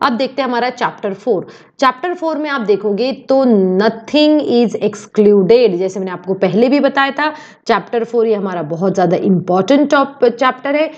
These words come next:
और इस चैप्टर का, ये जो चैप्टर जो है, ये बहुत ही ज़्यादा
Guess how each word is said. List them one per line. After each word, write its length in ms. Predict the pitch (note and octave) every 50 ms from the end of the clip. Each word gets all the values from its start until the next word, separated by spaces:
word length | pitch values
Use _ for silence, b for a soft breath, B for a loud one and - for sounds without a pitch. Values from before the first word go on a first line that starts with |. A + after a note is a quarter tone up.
| B B B -
और 160 | - D#4+ -
इस 340 | - - C#4+ D4+ - - -
चैप्टर 380 | C4+ A3+ A3 - - A#3+ A3+ A#3
का, 140 | A3+ B3+
ये 260 | B3+ A#3+ G#3+ A#3 C4+ A#3
जो 100 | C#4+ C#4
चैप्टर 400 | C#4+ A#3 G3 F#3+ - A3+ G#3+ G3+
जो 140 | F#3 G#3
है, 120 | G#3 A3 A#3
ये 320 | A#3 G#3 F#3 A3 A#3+ C4
बहुत 760 | A3 G3 D#3 D#3+ G#3 G#3+ G3 G#3 B3+ C4+ C4+ C#4 - - -
ही 180 | C4+ C#4 C#4+ C4+
ज़्यादा 640 | G#3 F3+ F#3+ F#3 F3+ F3+ G3 G3 G#3+ B3 C#4 B